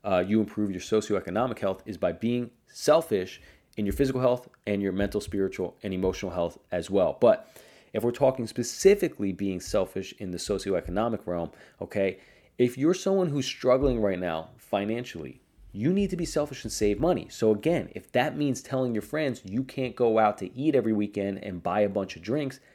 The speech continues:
that means that you have to have a conversation with them. You're being selfish to put you in a better situation, so you're not being paycheck to paycheck, and you don't have to stress out, and you're not a miserable person to be around, okay? So that's how we go about the socioeconomic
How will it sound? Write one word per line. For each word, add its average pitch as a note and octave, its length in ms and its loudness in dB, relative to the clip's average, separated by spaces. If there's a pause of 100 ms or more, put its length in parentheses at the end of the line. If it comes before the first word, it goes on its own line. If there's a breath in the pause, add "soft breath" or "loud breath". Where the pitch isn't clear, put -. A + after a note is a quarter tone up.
(300 soft breath)
that C#3+ 220 -2
means B2 340 -2
that G2 100 -4
you F#2 140 2
have G#2 120 2
to - 80 -10
have F#2 120 -4
a F#2 40 -8
conversation G#2+ 600 -4
with F#2+ 100 -6
them. F#2+ 220 -2 (260 loud breath)
You're B2+ 180 2
being C#3+ 240 2
selfish C#3 520 0
to - 120 -4
put C3+ 220 0
you B2+ 140 0
in A2 60 0
a G2+ 40 -2
better G2 220 2
situation, A2 600 -2
so - 160 -10
you're G2 120 -2
not A2 240 -4
being A2+ 200 -4
paycheck A2+ 400 -6
to - 60 -10
paycheck, C3 460 -4
and F2+ 100 -8
you B2+ 80 2
don't C3+ 80 2
have B2+ 100 0
to - 80 -10
stress - 380 -2
out, C3 260 4 (240 loud breath)
and G2 120 -4
you're G#2+ 100 2
not B2 220 2
a - 20 -4
miserable A2 400 2
person G#2 360 0
to F2 80 -6
be G#2 220 4
around, D#2+ 300 -2 (260)
okay? G2 340 2 (720 loud breath)
So G#2 200 -2
that's A#2 260 4
how A#2 140 4
we G2+ 280 2 (240)
go G#2 160 4
about F#2+ 260 2
the F2 60 -10
socioeconomic F2+ 840 -2